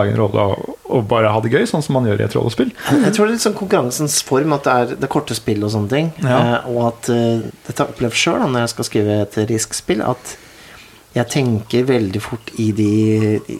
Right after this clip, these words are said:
Speaker 2: i de rammene at det skal være en, et lite kort spill, og at det på en måte er en slags sånn konkurranse.
Speaker 1: Mm.
Speaker 2: Jeg vet ikke hvorfor det skjer, men i et rollespill, et vanlig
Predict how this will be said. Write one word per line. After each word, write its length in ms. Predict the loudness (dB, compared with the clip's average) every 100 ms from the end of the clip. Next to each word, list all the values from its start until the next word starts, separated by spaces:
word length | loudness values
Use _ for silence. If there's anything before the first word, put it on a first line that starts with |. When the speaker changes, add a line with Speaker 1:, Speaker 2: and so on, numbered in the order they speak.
| -4
Speaker 2:
i 140 | 0
de 140 | 2 2
rammene 320 | 2 2 -2
at 80 | -2
det 80 | -4
skal 160 | -2
være 220 | 0 2
en, 260 | 0 -2 -4 -8 -16 -16 -8
et 260 | -8 -8 -8
lite 400 | -2 -2 -2 -6
kort 300 | -4 -6 -8 -6
spill, 380 | -4 0 -2 -2 -4
og 320 | 0 2 0 0
at 180 | -6 -2
det 240 | 0 0 -2 -12 -20 -20 -20 -20 _
på 80 | -2
en 60 | -2
måte 180 | 0
er 300 | -2 0 0 0
en 60 |
slags 240 | -2 -4 -2
sånn 360 | 0 0 -2 -4
konkurranse. 680 | -4 -2 -4 -4 -4 -4 -6 -6
Speaker 1:
Mm. 280 | -2 0 0
Speaker 2:
Jeg 100 | 0
vet 120 | -2 0
ikke 120 | 0
hvorfor 300 | 0 0 -2
det 100 | -2
skjer, 280 | 0 0 2
men 380 | 0 0 -2 -2
i 100 | -4
et 120 | -2
rollespill, 840 | 0 0 0 -2 -2 0 0 -2 -6 -16 -20 -8
et 540 | -8 -8 -14 -12 -14 -18 -18 -6
vanlig 580 | 0 0 0 0 0